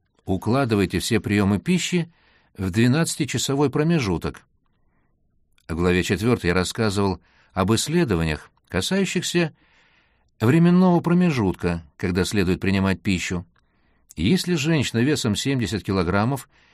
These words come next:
и ростом сто шестьдесят сантиметров привыкла завтракать в восемь утра и перекусывать в одиннадцать вечера, выходит, она ест в этот день в течение пятнадцати часов. Скорее всего, такой режим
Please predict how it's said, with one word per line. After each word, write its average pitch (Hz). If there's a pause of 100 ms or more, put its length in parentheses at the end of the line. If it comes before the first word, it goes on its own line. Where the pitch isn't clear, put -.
(160)
и 107
ростом 110
сто -
шестьдесят 107
сантиметров 117 (440)
привыкла 98
завтракать 95
в 95
восемь 95
утра 135 (360)
и 95
перекусывать 104
в 95
одиннадцать 98
вечера, 120 (520)
выходит, 92 (400)
она 113
ест 143
в 101
этот 92
день 85 (320)
в -
течение 196
пятнадцати 156
часов. 123 (600)
Скорее 85
всего, 98
такой 92
режим 90